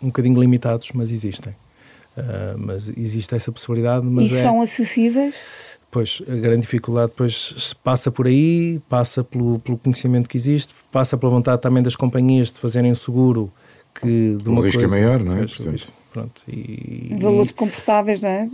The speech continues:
Speaker 1: É, e a agricultura é daquelas áreas que, que sofre mais depois quando acontece alguma coisa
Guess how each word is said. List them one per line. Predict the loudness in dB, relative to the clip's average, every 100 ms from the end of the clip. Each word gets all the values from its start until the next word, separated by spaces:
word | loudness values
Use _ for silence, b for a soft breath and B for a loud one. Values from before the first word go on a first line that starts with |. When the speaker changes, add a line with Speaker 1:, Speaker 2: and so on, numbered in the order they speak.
| -4
Speaker 1:
É, | -4 -6 -2
e | 0
a |
agricultura | 2 2 0 0 2 2
é |
daquelas | 2 0 0 2 2
áreas | 2 2 2 0 -4 -8 -8
que, | -6 -4 -4 -8 -12 -18 -8
que | -4
sofre | -2 -4 -4 -4
mais | -2 -4 -6
depois | -8 -8 -8
quando | -10 -12
acontece | -10 -10 -8 -8
alguma | -8 -8
coisa | -6 -8 -6